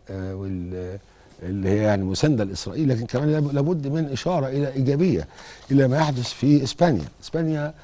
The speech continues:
بلد في الحقيقة منذ بداية الأزمة تقريبا، و، آه، آه، آه، آه، رئيس وزرائها و، آه،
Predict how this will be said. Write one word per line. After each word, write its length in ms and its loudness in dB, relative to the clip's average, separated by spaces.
بلد 340 0
في 100 -2
الحقيقة 440 -2
منذ 600 -2
بداية 380 -2
الأزمة 400 -2
تقريبا، 680 0
و، 120 4
آه، 200 4
آه، 800 -6
آه، 480 -8
آه، 600 -12
رئيس 460 4
وزرائها 720 2
و، 160 2
آه، 200 2